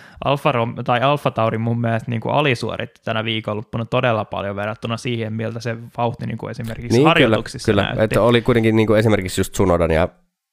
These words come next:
Speaker 2: taisi olla Gaslingin vauhti kyllä paljon parempaa kuin mitä Alfa Romeoilla oli niinku silleen.
Speaker 1: Niin, että Gaslilla oli tosi hyvät niinku perjantai, mut sit lauantai
Speaker 2: Niin.
Speaker 1: jotenkin niinku homma lähti käsistä ja tota, ei, ei, no,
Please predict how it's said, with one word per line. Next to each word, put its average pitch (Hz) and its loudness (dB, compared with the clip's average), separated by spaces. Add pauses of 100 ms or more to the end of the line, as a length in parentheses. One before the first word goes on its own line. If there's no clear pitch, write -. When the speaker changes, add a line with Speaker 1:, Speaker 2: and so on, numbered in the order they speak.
(340)
Speaker 2:
taisi 92 0
olla 107 4
Gaslingin 95 2
vauhti 85 0
kyllä 87 -2
paljon 85 0
parempaa 85 0
kuin 80 -4
mitä 80 -2
Alfa 85 -6
Romeoilla 80 -2
oli 78 -4
niinku 98 -4
silleen. - -4 (120)
Speaker 1:
Niin, 117 -4
että 120 -8
Gaslilla 120 -2
oli 117 -4
tosi 113 -4
hyvät 110 -6
niinku 110 -8
perjantai, 90 -4
mut 90 -10
sit - -16
lauantai 107 -4
Speaker 2:
Niin. 90 4
Speaker 1:
jotenkin 101 0
niinku 92 -10
homma 107 -8
lähti - -12
käsistä 107 -10
ja 50 -8 (600)
tota, - -10 (640)
ei, 85 -12 (100)
ei, - -10 (180)
no, 123 -2